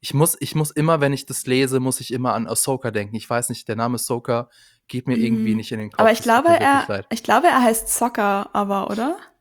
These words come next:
Speaker 1: Hm.
Speaker 2: Nicht? <laughs>
Speaker 1: Tja,
Speaker 2: Dachte ich immer,
Speaker 1: weiß ich nicht.
Speaker 2: dachte irgendwie, wie klingt das grad so in meinen Ohren nach?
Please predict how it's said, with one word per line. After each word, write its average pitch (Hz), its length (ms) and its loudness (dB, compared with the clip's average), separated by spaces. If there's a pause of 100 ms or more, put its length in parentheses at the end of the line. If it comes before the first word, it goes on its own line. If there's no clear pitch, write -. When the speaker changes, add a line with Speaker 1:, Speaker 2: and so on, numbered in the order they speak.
(520)
Speaker 1:
Hm. 123 280 -10
Speaker 2:
Nicht? - 440 -4 (600)
<laughs> - 840 4
Speaker 1:
Tja, - 200 6
Speaker 2:
Dachte 170 220 8
ich 214 60 6
immer, 240 160 8
Speaker 1:
weiß 254 180 6
ich 170 100 2
nicht. - 240 6
Speaker 2:
dachte 285 240 6
irgendwie, 302 500 -2
wie 294 80 2
klingt 294 260 -2
das 254 160 -2
grad 262 180 2
so 254 120 2
in 240 80 6
meinen 233 240 6
Ohren 208 320 4
nach? 185 300 2